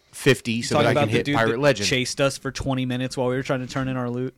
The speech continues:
Speaker 1: Yeah, and he, he chased us in a galleon against the wind, which if you know anything about even real sailing, you should know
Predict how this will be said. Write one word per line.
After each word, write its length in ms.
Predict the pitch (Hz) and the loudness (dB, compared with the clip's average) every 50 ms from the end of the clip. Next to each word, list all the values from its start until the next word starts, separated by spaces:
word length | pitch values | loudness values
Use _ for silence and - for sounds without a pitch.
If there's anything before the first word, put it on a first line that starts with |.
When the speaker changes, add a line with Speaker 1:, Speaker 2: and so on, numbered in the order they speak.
| _ _ | _ _
Speaker 1:
Yeah, 260 | 151 156 151 135 107 - - | 4 4 4 4 2 0 -4
and 100 | - 151 | -4 -2
he, 220 | 139 175 180 143 - - | 0 0 -2 -2 -6 -8
he 100 | 160 170 | -8 -4
chased 320 | - - 180 196 196 - | 2 4 6 6 6 2
us 100 | 214 - | 0 0
in 80 | 233 208 | 0 0
a 40 | 202 | 4
galleon 380 | 165 170 175 180 175 175 170 170 | 4 6 6 6 4 2 2 0
against 320 | 165 139 143 147 156 - | 0 0 0 -2 -2 -2
the 80 | - 180 | -2 -2
wind, 300 | 160 131 117 117 127 123 | 0 0 0 -2 -2 -4
which 160 | 127 - - | -4 -4 -4
if 80 | 123 110 | -4 -4
you 80 | 131 | -2
know 140 | 131 127 117 - | -2 -2 -2 -2
anything 380 | - 151 180 202 190 - 180 156 | 0 2 2 2 2 2 0 0
about 320 | 151 135 139 - - - - - | 0 2 2 2 2 0 -2 -2
even 360 | 170 175 165 165 170 170 151 | -2 0 2 2 2 2 4
real 300 | 135 143 160 170 165 156 | 4 6 8 8 8 6
sailing, 500 | - - 151 143 151 139 120 117 117 120 | 4 4 4 4 6 4 2 0 0 0
you 120 | 117 127 | 0 0
should 200 | 123 - 139 123 | 0 0 0 2
know 360 | 127 135 139 131 117 107 110 | 2 4 6 6 4 4 0